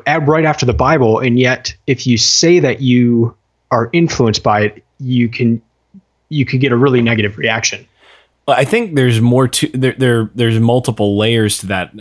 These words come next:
Speaker 2: Having read the book, having done my share of, uh, reading about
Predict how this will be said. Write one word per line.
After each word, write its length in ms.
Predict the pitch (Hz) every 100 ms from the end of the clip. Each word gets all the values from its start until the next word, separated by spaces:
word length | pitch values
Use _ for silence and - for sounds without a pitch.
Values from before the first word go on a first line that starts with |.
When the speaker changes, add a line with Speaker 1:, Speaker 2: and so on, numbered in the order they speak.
| 82
Speaker 2:
Having 500 | 107 117 113 107 95
read 220 | 120 135
the 80 | 123
book, 320 | 113 123 120
having 540 | - 110 107 107 104 101
done 360 | 113 110 110
my 160 | 110 107
share 380 | - 113 107 104
of, 320 | 98 - - _ _ _ _ _ _ -
uh, 400 | 98 90 87 82 - _ _ _ _ -
reading 580 | 107 120 113 107 104 -
about 580 | 104 95 110 117 101